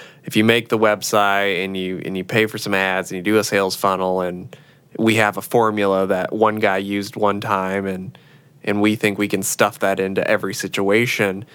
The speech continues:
And even if the formula works, I would still go against it because I so believe that the work and the process of you figuring it out yourself is so much more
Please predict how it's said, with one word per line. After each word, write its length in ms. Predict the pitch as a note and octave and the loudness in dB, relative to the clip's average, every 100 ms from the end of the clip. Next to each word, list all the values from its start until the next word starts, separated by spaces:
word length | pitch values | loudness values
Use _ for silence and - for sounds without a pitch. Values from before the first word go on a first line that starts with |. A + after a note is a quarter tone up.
| - - - | -20 -8 -2
And 100 | B2+ | 2
even 260 | C#3+ F#3 | 4 4
if 140 | F#3+ - | 2 0
the 100 | A2 | -2
formula 560 | - A#2+ B2 A#2+ G#2 F#2 | 2 2 4 2 2 2
works, 600 | G#2 C#3+ C#3 G#2+ - - | 2 2 2 0 -8 -8
I 140 | F#2 A#2 | 0 2
would 180 | A#2 A2 | 2 0
still 340 | - C3+ C#3+ | -2 2 2
go 260 | C3+ A#2 G#2+ | 4 2 2
against 500 | G2 G#2 A#2 - A2 | 2 0 0 -2 0
it 200 | G2+ - | 0 -2
because 840 | G#2+ - B2 A#2 A2 G#2 G2+ - _ _ - | -8 -2 2 2 2 0 -4 -12 _ _ -2
I 220 | F#2 A2+ | 0 0
so 380 | A#2 - A2+ A#2 | -2 0 2 2
believe 580 | A2 G2+ G#2 G#2+ G2 G2+ | 2 2 2 2 0 0
that 400 | F#2+ F2+ E2+ - _ _ - - - - | 0 0 -4 -8 _ _ -20 -20 -20 -2
the 140 | A2 | 2
work 320 | G2+ G#2 G#2 G#2+ | 4 4 2 -2
and 80 | |
the 40 | G2+ | -8
process 520 | - G2 F#2+ - - | -2 -2 -2 -6 -6
of 160 | G2 G2+ | -6 -2
you 180 | G#2 | -4
figuring 440 | G#2+ A2+ G#2 G#2 G2 | -2 -2 0 0 0
it 20 | |
out 160 | F#2 E2+ | 0 -2
yourself 600 | F#2+ - F2+ F#2+ A2+ - - - - _ _ D3+ | -4 -4 0 2 0 -4 -20 -20 -20 _ _ 2
is 280 | C#3 A#2+ | 2 2
so 840 | - - - B2 A#2+ A#2+ A#2+ A#2+ - | -2 -4 0 4 6 6 6 2 0
much 400 | A#2+ A2+ G#2+ - - | 0 0 0 -4 -12
more 720 | - A2 G#2 G#2 G#2 G2+ G#2 | -2 2 4 4 4 2 0